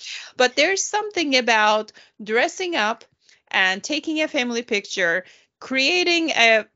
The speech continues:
you know, picture I can hang up on the wall, but a paper that actually travels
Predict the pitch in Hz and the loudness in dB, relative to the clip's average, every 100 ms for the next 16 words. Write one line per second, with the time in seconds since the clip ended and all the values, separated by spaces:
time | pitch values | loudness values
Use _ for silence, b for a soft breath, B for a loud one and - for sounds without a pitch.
0 | _ 233 208 185 185 302 - 247 233 220 | _ -6 -4 -6 -6 -8 0 0 0 -4
1 | 233 240 302 311 294 320 254 294 214 240 | -4 -4 -4 -4 -4 -2 0 0 0 0
2 | 214 202 - 415 480 - 156 247 - - | -2 -2 -2 -2 0 -2 0 -2 -4 0
3 | 240 262 370 - 233 190 - - 277 427 | 2 2 0 -4 -6 -6 -10 -2 2 2
4 | 339 165 208 359 - | 0 -6 -6 -8 -12